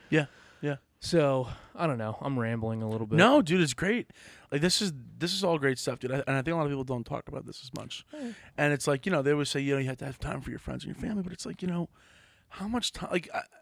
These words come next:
Speaker 1: how much time do you really have all the time? You know, sometimes,
Speaker 2: Yeah.
Speaker 1: like, uh, if I'm at work, right,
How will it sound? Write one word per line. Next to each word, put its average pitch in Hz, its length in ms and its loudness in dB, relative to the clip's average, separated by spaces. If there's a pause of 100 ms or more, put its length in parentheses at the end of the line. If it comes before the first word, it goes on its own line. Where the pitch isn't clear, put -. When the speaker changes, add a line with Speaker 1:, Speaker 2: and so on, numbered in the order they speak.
(140)
Speaker 1:
how 180 120 -2
much 220 100 0
time 220 100 0
do 196 40 -2
you 196 60 -2
really 185 160 0
have 165 260 0
all 151 80 -4
the - 100 -18
time? 151 220 -12 (440)
You 156 80 0
know, 147 60 6
sometimes, 185 400 4
Speaker 2:
Yeah. 156 40 4
Speaker 1:
like, 139 180 -4
uh, 131 60 -2
if 123 160 -4
I'm 165 100 4
at 135 100 2
work, 120 300 -4
right, 127 200 -8